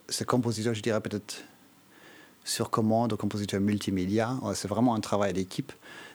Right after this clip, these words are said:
C'est-à-dire, on est vraiment dans la communication, on est dans le projet, on travaille avec d'autres gens, avec leur vision,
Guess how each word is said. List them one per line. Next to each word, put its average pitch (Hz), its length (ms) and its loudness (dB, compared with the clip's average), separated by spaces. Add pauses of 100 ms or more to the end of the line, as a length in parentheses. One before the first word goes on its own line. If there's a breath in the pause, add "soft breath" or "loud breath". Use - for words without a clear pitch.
C'est-à-dire, 104 760 2
on 87 100 -2
est 92 120 -2
vraiment 131 560 4
dans 98 120 2
la 98 120 2
communication, 110 800 2
on 117 60 2
est 92 100 0
dans 127 240 4
le 127 80 4
projet, 117 420 0
on 123 120 2
travaille 101 240 0
avec 90 180 -4
d'autres 131 220 2
gens, 127 200 2
avec 95 240 0
leur 131 180 4
vision, 127 460 4